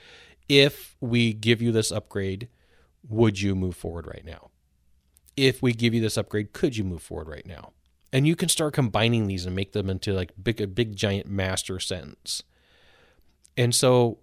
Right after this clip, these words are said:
how about and why don't we are the other two things. So if, how about, and why don't we? And then last on this list is give me an idea.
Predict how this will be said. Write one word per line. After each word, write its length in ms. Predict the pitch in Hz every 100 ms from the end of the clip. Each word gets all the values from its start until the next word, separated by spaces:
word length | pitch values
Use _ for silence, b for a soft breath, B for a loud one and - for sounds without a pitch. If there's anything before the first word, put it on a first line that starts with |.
| _
how 420 | - - 127 139
about 440 | 147 143 147 156 _ _
and 280 | 123 110 92
why 280 | 107 120 113
don't 360 | 104 107 104
we 260 | 104 92 87 -
are 140 | 110
the 160 | 107 107
other 180 | 113
two 220 | 123 - 107
things. 300 | 98 87 -
So 180 | 104 -
if, 480 | 120 131 175 - - _ _ _ _ _
how 260 | - 110
about, 380 | 117 107 110 - _ -
and 260 | 101 92
why 220 | 92 95
don't 340 | 92 95 92 -
we? 220 | 69 - _ _ b b b b b
And 120 | 127
then 100 | 147
last 300 | 143 160 170
on 100 | 143
this 160 | 127 -
list 220 | 123 -
is 120 | 107
give 200 | 104 110
me 200 | 107 110
an 100 | 101
idea. 540 | 87 90 85 85 -